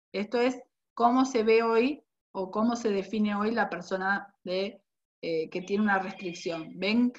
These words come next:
que es sustancialmente diferente al concepto del ciento cuarenta y uno del Código de Vélez o aún al más humanizado de la Ley diecisiete siete once, ¿eh?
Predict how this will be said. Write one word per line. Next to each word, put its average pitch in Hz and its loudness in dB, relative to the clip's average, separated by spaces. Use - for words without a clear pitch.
que 202 0
es 220 2
sustancialmente 220 2
diferente 208 2
al 190 2
concepto 185 -2
del 185 -2
ciento 196 -2
cuarenta 180 -4
y 190 2
uno 190 -2
del 185 -2
Código 196 2
de 220 6
Vélez 254 4
o 233 4
aún 262 4
al 208 0
más 202 -2
humanizado 214 2
de 196 0
la 180 0
Ley 185 0
diecisiete 180 -4
siete 180 -4
once, 175 0
¿eh? 196 -6